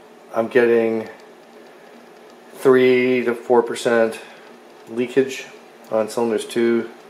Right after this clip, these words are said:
through four, and then seven to eight percent, uh, maybe a bit higher, nine percent on cylinder one. But it varies,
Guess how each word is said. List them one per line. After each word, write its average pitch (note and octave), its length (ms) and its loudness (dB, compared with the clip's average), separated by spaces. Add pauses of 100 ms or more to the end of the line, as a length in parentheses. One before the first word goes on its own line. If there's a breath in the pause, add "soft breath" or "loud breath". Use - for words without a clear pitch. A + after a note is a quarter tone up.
(420)
through - 200 -12
four, B2+ 540 6
and A2+ 160 -8
then G#2 340 -6 (960 loud breath)
seven A2 380 0
to G#2+ 60 0
eight A2 220 -2
percent, G#2 520 -4 (960)
uh, G#2 360 -4
maybe G#2+ 260 -6
a G2+ 40 -10
bit G#2 200 -2
higher, A2 520 0
nine G#2+ 220 -6
percent G#2+ 420 -6 (160)
on G#2+ 80 -12
cylinder A2 380 -2
one. G#2+ 400 0 (500 loud breath)
But C#3 100 6
it C#3 80 0
varies, C#3 680 4